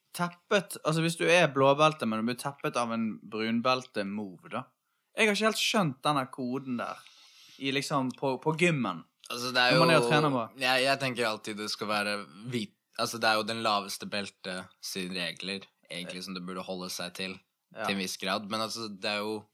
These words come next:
Speaker 2: det kommer jo en dag der hvor den blåbelten mest sannsynlig har lyst til å lære seg noe for å bli en brunbelte en dag, ikke sant?
Speaker 1: Ja,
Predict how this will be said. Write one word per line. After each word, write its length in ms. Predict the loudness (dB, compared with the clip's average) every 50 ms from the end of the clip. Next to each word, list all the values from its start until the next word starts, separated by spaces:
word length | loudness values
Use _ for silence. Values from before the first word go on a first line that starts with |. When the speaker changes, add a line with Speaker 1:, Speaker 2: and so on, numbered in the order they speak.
| _ _ -20 -20 -20 -12
Speaker 2:
det 80 | -10 0
kommer 240 | 2 2 2 4 2
jo 60 | 2
en 80 | 4
dag 180 | 4 4 4 4 4 2
der 140 | 2 2 2
hvor 80 | 2
den 140 | -2 -2 -4 -4
blåbelten 480 | -6 -6 -4 -4 -6 -8 -8 -8 -6
mest 220 | -4 -4 -4 -4 -6
sannsynlig 380 | -6 -6 -6 -6 -6 -6 -6 -6
har 80 | -6 -8
lyst 300 | -8 -8 -8 -10 -10 -10
til 100 | -10 -8
å 60 | -4
lære 320 | -4 -2 -2 -2 -4 -6 -8
seg 300 | -8 -4 -4 -4 -4 -4
noe 220 | -4 -6 -6 -6 -8
for 160 | -6 -8 -8
å 60 | -8 -8
bli 220 | -10 -10 -10 -10
en 140 | -8 -8 -8 -8
brunbelte 460 | -10 -8 -8 -10 -10 -10 -10 -10 -10
en 140 | -10 -8 -6
dag, 160 | -4 -4 -4 -4
ikke 140 | -6 -4
sant? 100 | -2 0
Speaker 1:
Ja, 140 | 2 4 4